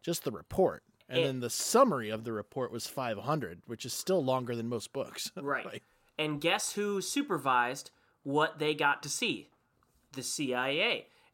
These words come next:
Speaker 2: And,
Speaker 1: Yeah.
Speaker 2: and guess, and guess where their little investigational office was based out of? The basement of the C I A.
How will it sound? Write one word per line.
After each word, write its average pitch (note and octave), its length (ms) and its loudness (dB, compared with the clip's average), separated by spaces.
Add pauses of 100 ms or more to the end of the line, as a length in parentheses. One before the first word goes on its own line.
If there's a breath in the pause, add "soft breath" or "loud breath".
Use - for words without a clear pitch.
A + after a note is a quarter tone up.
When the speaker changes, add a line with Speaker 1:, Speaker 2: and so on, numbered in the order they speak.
Speaker 2:
And, E3 180 4
Speaker 1:
Yeah. E3 100 2
Speaker 2:
and D#3 200 2
guess, D3+ 340 0 (160)
and D#3 220 0
guess E3+ 300 0
where F3+ 240 0
their F3+ 240 0
little F#3+ 300 0
investigational G3 1000 -2
office C#3+ 540 -2
was E3 180 -2
based B3 380 -2
out A#2+ 180 -2
of? F2+ 80 -12 (320 soft breath)
The C3 100 -4
basement C3 640 -2
of D#3+ 140 0
the E3+ 80 -2
C G3 300 -4
I G3+ 160 2
A. G#3 380 -2